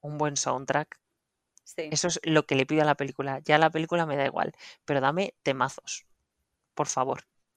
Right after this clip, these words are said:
Speaker 1: Dame temazos. Y luego tenemos otros dos, que van a ser los dos últimos de los que vamos a hablar. El penúltimo es Todo el mundo habla de Jamie,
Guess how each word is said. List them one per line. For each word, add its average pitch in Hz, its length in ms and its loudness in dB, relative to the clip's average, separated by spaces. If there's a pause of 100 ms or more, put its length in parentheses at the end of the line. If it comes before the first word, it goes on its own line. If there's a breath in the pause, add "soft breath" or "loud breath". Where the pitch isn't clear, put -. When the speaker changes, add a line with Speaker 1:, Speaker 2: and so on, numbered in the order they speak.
(160)
Speaker 1:
Dame 156 280 2
temazos. - 640 0 (600 loud breath)
Y 165 500 4
luego 160 260 8
tenemos 190 460 4
otros 143 380 -2
dos, 165 260 4
que 170 100 2
van 143 160 6
a 139 40 -2
ser 151 180 2
los 151 160 0
dos 143 160 -4
últimos 147 360 -4
de 143 60 -4
los 139 140 -4
que - 80 -2
vamos 143 240 2
a - 20 2
hablar. 151 380 2 (320)
El 135 580 2 (280)
penúltimo 156 460 0
es - 180 -6
Todo 175 200 6
el 160 80 4
mundo 156 200 0
habla 147 200 4
de 143 160 -2
Jamie, 175 460 0